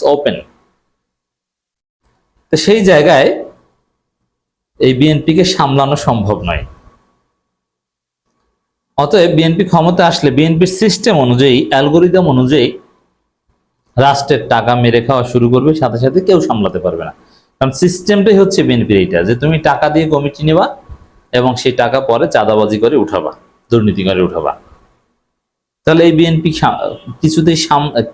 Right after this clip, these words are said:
আহ, সঠিক পথে চলবে না। একমাত্র রাষ্ট্রীয় বাহিনীর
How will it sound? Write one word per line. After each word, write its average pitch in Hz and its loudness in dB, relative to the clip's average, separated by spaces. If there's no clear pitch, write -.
আহ, 101 0
সঠিক 151 -2
পথে 156 0
চলবে 113 0
না। 76 -8
একমাত্র 160 0
রাষ্ট্রীয় 147 0
বাহিনীর 175 2